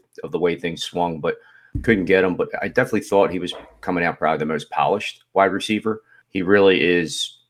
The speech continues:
just that guy. Uh, again, he's, he's doing it as a rookie.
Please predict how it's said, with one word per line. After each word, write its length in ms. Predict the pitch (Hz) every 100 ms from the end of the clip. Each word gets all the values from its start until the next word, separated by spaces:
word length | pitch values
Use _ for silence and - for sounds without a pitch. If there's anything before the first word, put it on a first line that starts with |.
| -
just 240 | 101 -
that 180 | 87 78
guy. 320 | 80 71 - -
Uh, 140 | 82 -
again, 320 | 76 82 76
he's, 260 | 73 73 -
he's 300 | 82 80 - _ -
doing 240 | 98 95
it 80 | 90
as 180 | 87 87
a 60 |
rookie. 520 | 82 78 - 76 71